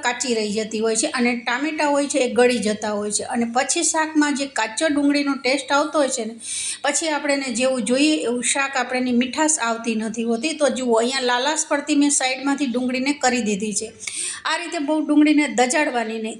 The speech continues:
થોડી લાલાશ પડતી શેકાવા દેવાની. શેકાઈ ગયા ત્યાર પછી અહીંયા ટામેટાં નાખ્યા છે. હવે ટામેટાને આપણે લગભગ બે થી ત્રણ સેકન્ડ તેલમાં શેકવાના છે, તો ઓટોમેટિક જે ટામેટાં છે એકદમ સરસ સોફ્ટ થઈ જશે.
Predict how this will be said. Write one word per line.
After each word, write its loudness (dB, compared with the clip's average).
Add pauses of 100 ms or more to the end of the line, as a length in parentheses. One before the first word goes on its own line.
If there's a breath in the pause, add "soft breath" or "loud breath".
થોડી 2
લાલાશ 0
પડતી -2
શેકાવા -2
દેવાની. -8 (120)
શેકાઈ -2
ગયા -4 (160)
ત્યાર 0
પછી 2
અહીંયા 0
ટામેટાં -2
નાખ્યા -4
છે. -8 (400 loud breath)
હવે 0
ટામેટાને -2
આપણે -2
લગભગ 0
બે 4
થી -2
ત્રણ 4
સેકન્ડ -2
તેલમાં 2
શેકવાના -2
છે, 0
તો -2
ઓટોમેટિક 0
જે 2
ટામેટાં -2
છે 0
એકદમ 0
સરસ 0
સોફ્ટ -2
થઈ -2
જશે. -4